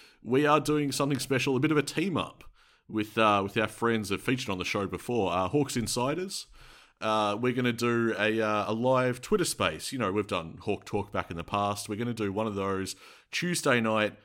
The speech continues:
Wednesday night, and Thursday night. How about that for draft coverage? I mean,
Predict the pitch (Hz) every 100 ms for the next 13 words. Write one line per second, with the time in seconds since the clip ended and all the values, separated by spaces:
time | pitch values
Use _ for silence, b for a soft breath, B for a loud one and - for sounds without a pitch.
0 | b 90 123 147 - 113 101 98 92 -
1 | _ _ 117 143 156 135 135 143 135 -
2 | 95 90 82 80 - 170 175 90 82 110
3 | - - 87 90 80 - - 76 80 76
4 | 110 113 113